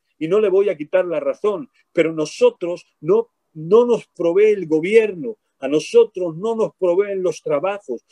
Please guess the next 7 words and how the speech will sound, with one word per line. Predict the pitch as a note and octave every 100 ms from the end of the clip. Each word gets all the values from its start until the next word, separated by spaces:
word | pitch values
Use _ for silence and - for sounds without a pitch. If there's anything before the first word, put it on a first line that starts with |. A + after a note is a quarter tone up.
| _ _
no | F#3 A#3
nos | A#3+ -
proveen | F3+ E3+ G#3 G3+
las | F#3 D3
personas. | E3 D#3 - G#3 F3+ B2 - _ _
Nuestro | C#3+ D#3 F3 - E3 D#3+
proveedor | - E3 D3+ D3 F#3 D3 B2+